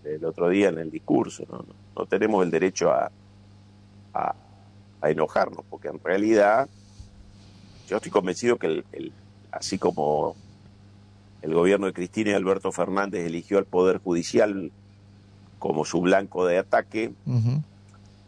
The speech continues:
Speaker 1: eh, me da la sensación que el gobierno de Milei está eligiendo al Congreso. Y el Congreso es la representación institucional del pueblo de la nación argentina.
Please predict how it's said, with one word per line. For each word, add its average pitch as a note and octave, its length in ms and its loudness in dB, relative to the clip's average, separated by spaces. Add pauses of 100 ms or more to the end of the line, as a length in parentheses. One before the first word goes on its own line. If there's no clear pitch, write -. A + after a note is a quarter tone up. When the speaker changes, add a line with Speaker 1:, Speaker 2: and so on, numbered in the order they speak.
(160)
Speaker 1:
eh, D#2+ 340 2
me E2 140 2
da E2+ 160 4
la G2 100 2
sensación F2+ 580 -4
que G2+ 100 0
el F#2 80 0
gobierno E2+ 320 4
de E2+ 80 -2
Milei E2 280 2
está E2+ 140 -4
eligiendo D#2+ 400 -2
al - 100 -4
Congreso. - 560 -8 (580)
Y D#2 360 -10
el D#2 120 -6
Congreso F#2+ 500 0
es E2+ 480 0 (360)
la D#2+ 120 2
representación E2 800 -2
institucional E2+ 640 -4
del E2+ 100 0
pueblo F2 340 2
de D#2+ 60 2
la D2+ 140 -2
nación D#2 280 -4
argentina. C#2+ 520 -8